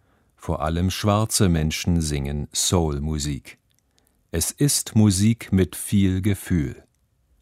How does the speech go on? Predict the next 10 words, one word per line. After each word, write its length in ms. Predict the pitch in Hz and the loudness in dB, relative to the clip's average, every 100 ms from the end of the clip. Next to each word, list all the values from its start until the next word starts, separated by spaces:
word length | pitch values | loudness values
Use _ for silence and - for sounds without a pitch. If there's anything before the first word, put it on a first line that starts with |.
| _ _ _ _ _ _ _ _ _ - | _ _ _ _ _ _ _ _ _ -6
Aretha 640 | 69 65 85 90 76 67 | -4 -2 -4 -4 -6 -6
Franklin 720 | - - 92 92 95 82 80 - _ _ | -6 0 2 2 2 2 0 -2 _ _
ist 280 | 113 - - | -2 -2 4
eine 220 | 104 104 | 4 6
der 260 | 98 90 98 | 4 4 2
wichtigsten 760 | 135 - 117 - - - 95 | -2 0 -2 0 -2 4 4
Soul-Sängerinnen 1300 | 87 - 92 87 87 82 85 82 80 78 78 78 76 - | 4 2 4 4 2 2 2 2 0 0 0 0 -2 -4
in 180 | 80 73 | -4 -2
der 220 | 85 90 | -2 -2
Welt. 420 | 78 64 - - | -2 -6 -12 -20